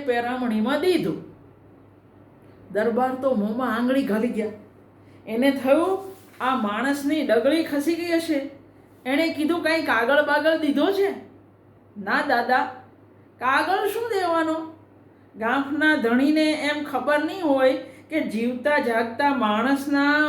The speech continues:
વચનથી કાગળની કટકીની તમારે ત્યાં વધારે ગણતરી હશે. સામું મેણું માર્યું. ચમારના તોછડા વેણની અંદર વાંકાનેરના રાજાને સચ્ચાઈ દેખાય.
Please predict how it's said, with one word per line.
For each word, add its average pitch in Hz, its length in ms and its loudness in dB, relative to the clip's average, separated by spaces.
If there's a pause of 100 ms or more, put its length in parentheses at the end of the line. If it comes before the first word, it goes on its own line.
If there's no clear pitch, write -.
વચનથી 277 720 -2
કાગળની 277 680 2
કટકીની 277 580 -2
તમારે 262 420 -2
ત્યાં 262 180 -2
વધારે 226 340 2
ગણતરી 254 520 -2
હશે. 220 280 -4 (760)
સામું 277 560 -4 (680)
મેણું 220 340 2
માર્યું. 156 400 -6 (880)
ચમારના 320 640 2
તોછડા 294 680 0
વેણની 277 520 0
અંદર 294 400 2 (520)
વાંકાનેરના 302 840 -2
રાજાને 233 800 2 (180)
સચ્ચાઈ 277 680 0 (200)
દેખાય. 214 360 -4